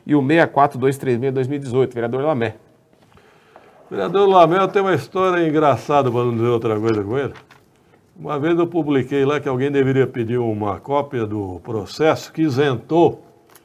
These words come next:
Speaker 2: aquele condomínio lá, o Maia, né? O condomínio Maia lá em cima,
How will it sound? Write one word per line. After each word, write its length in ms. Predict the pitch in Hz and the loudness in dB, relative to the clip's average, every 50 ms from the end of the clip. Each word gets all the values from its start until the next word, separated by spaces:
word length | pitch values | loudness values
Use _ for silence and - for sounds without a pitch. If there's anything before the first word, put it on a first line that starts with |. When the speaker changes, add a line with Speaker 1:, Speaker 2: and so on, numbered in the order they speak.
| _ - _ _ - _ _ _ _ | _ -20 _ _ -20 _ _ _ _
Speaker 2:
aquele 320 | - 131 135 - 233 240 202 | -16 -16 -12 -10 -10 -10 -6
condomínio 680 | - 202 185 165 165 147 143 147 151 147 135 131 123 | -4 -2 0 0 0 0 0 0 0 0 2 2 2
lá, 280 | 120 123 120 117 113 107 | 2 2 2 2 2 2
o 160 | 104 98 95 | 0 0 -2
Maia, 420 | 104 131 160 170 147 120 107 110 135 | 0 2 4 4 4 4 4 2 0
né? 300 | 190 247 262 185 131 120 | -2 -2 -2 -2 -2 -2
O 60 | 117 | -4
condomínio 560 | - 160 147 143 147 143 165 175 156 143 143 | -4 -6 -2 -2 -2 0 0 0 0 0 -2
Maia 340 | 156 196 233 214 151 135 123 | -2 -4 -2 -2 0 0 0
lá 180 | 120 120 120 | 0 -2 -2
em 60 | 117 110 | -4 -6
cima, 540 | 113 - - 214 254 240 175 135 117 101 | -8 -10 -10 -8 -6 -4 -4 -4 -4 -6